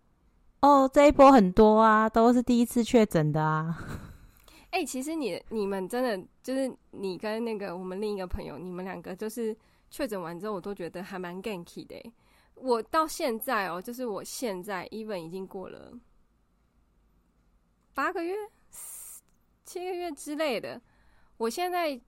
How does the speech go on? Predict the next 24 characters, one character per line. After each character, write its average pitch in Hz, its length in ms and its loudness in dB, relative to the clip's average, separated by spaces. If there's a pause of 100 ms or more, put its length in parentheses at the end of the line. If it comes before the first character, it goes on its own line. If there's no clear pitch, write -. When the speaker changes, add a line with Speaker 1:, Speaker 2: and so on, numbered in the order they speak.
(320)
Speaker 2:
因 359 120 -4
为 - 20 0
我 208 120 -2
的 180 100 -8
喉 190 220 -8
咙 190 160 -10
还 196 160 -14
是 214 100 -10
很 202 220 -14
敏 170 240 -16
感， 180 120 -16
因 208 80 -10
为 262 60 -4
我 208 180 -6
咳 175 220 -12
了 175 260 -12
蛮 175 400 -12
长 151 320 -16
一 160 60 -16
段 165 220 -14
时 - 320 -18
间， - 180 -20 (880)
然 208 140 -12
后 233 440 -4